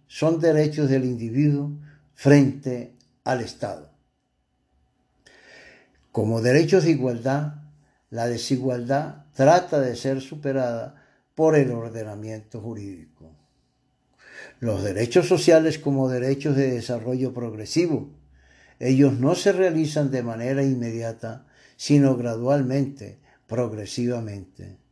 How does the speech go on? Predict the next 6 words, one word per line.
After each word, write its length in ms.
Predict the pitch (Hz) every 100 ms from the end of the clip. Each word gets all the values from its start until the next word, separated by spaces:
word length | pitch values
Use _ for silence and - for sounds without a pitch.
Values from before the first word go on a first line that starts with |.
| _ _ _ _ _ - _
Y 200 | 151 139
como 280 | 143 113 110
derechos 440 | 107 110 127 131 170
de 160 | 170
carácter 500 | 135 123 127 - 139
programático, 920 | 143 123 107 104 107 117 147 - -